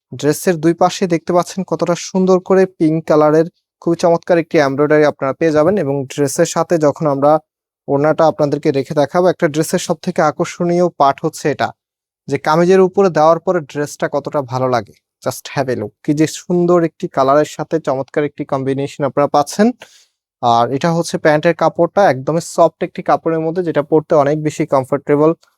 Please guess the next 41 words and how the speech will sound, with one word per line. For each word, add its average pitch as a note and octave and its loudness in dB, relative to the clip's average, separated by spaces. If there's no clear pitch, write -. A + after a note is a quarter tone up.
হবে D3 2
এবং C#3 2
এটার D#3 2
যেই E3 2
কালারগুলো C#3+ 2
আছে, - -6
কালার C#3 0
বলতে D#3 -4
এগুলো D#3 -4
সবগুলো D#3+ 0
ডিজাইন D3 2
আলাদা, C#3+ 2
কালার C3+ 2
আলাদা। A#2 -2
হ্যাঁ, A3+ -8
so - -8
এটা C#3+ -10
হচ্ছে D3+ -6
নেক্সট - -6
ডিজাইনটা। C#3 2
দেখেন C3 -4
কি D#3 -2
যে D#3 2
দারুণ C3+ 2
একটি - -12
কালার। A#2 2
এটা C3+ -8
হবে C#3 2
আপনার C#3 -4
কামিজটা D3 0
নিচে C#3 -8
থেকে D#3+ -2
শুরু D3+ -2
করে D#3+ 4
টোটালিটাই C#3+ -2
খুবই E3 -4
চমৎকারভাবে C#3+ 0
ডিজাইন C3 0
করা C3+ 2
আছে। - -4
আর A#2 2